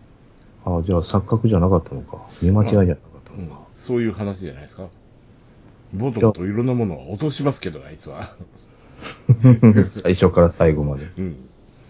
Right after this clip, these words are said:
Speaker 1: そういうことはもう、えー、一部分裂済み？
Speaker 2: うん。
Speaker 1: すげえな、今度のゴジラ。ほんまに使徒やな。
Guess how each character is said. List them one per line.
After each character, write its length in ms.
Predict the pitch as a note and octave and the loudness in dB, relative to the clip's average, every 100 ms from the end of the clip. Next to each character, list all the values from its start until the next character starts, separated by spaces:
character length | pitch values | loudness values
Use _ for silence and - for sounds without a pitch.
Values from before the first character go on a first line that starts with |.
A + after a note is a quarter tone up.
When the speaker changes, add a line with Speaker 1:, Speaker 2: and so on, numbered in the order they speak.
| - _ - | -20 _ -4
Speaker 1:
そ 120 | - | 2
う 40 | |
い 60 | C#3 | 4
う 20 | |
こ 60 | B2+ | 4
と 100 | F#2 | 4
は 60 | |
も 300 | E2+ D#2+ D2+ | 4 2 -2
う、 40 | D2+ E2+ - _ - - _ - - | -6 -12 -20 _ -20 -20 _ -20 -6
え 40 | F2+ | -2
ー、 480 | E2 D#2 D#2 D#2 D#2+ | -2 -2 -4 -8 -8
一 200 | G2+ D#3 | 0 4
部 260 | G#2 D2+ C#2+ - _ - _ _ | 4 2 -2 -16 _ -20 _ _
分 300 | F2 A2 D3+ C#3+ | 2 8 10 8
裂 260 | B2+ - F2 | 6 0 -6
済 180 | E2 F#2 | 4 6
み？ 220 | F#2 A2+ - - | 6 4 -2 -10
Speaker 2:
う 40 | |
ん。 220 | F2+ C#2+ C2 B1 _ _ _ - - | -10 -10 -18 -20 _ _ _ -20 -20
Speaker 1:
す 320 | - - - | -20 -20 -10
げ 140 | E2 C3+ | -2 0
え 60 | |
な、 140 | A2+ D#2 | 2 0
今 200 | - D#2 | 0 -4
度 60 | D2+ | -4
の 80 | |
ゴ 160 | D2 D2+ | -6 -6
ジ 120 | D2+ | -4
ラ。 120 | C#2+ C#2 C2+ - - _ _ _ _ _ _ | -6 -10 -14 -20 -20 _ _ _ _ _ _
ほ 160 | - C3 | -8 -2
ん 120 | C#3+ | 2
ま 100 | C#3 | 4
に 80 | B2 | 4
使 200 | - - | 2 2
徒 120 | G#2+ | 6
や 100 | D#2+ | 6
な。 420 | D2 C#2+ C2+ C2+ | 4 -2 -6 -12